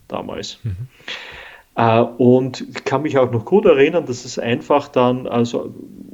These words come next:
Speaker 1: so nach dem Anfangsenthusiasmus, was Neues anzugehen in der Beratung, ja, äh, dass das schon eine Zeit gedauert hat, bis ich gemerkt habe, dass das eigentlich, dass, dass da eine Riesenressource drinnen steckt. Die Erfahrungen, die ich da Industrie, in, in Industrie gemacht habe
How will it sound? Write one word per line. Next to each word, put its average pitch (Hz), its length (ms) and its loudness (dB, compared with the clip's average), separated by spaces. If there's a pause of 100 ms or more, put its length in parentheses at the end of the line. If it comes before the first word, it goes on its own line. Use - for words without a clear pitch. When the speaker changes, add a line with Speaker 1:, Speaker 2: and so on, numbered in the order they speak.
(300)
Speaker 1:
so - 220 0
nach 131 160 2
dem 139 160 2
Anfangsenthusiasmus, 135 1600 2
was 123 160 2
Neues 123 360 2
anzugehen 131 800 0
in 127 100 -8
der 127 80 -2
Beratung, 120 640 0 (160)
ja, 127 160 -10 (1500)
äh, 120 540 4 (300)
dass 123 160 -2
das 139 120 -2
schon 151 220 2
eine 135 200 -4
Zeit 117 360 -2
gedauert 143 640 0
hat, 151 300 0
bis 135 120 -6
ich 143 60 -4
gemerkt 131 300 -2
habe, 143 100 2
dass 131 140 -6
das 135 180 -6
eigentlich, 131 380 -4
dass, 135 180 -6 (180)
dass 127 180 -4
da 147 80 2
eine 127 220 2
Riesenressource 143 760 4
drinnen 127 320 2
steckt. - 500 -8
Die 135 80 2
Erfahrungen, 120 560 2
die 123 80 0
ich 120 100 -2
da 117 140 -2
Industrie, 110 380 -8
in, 120 180 -10
in 117 260 -12
Industrie 120 480 -4
gemacht 127 460 -4
habe 135 220 2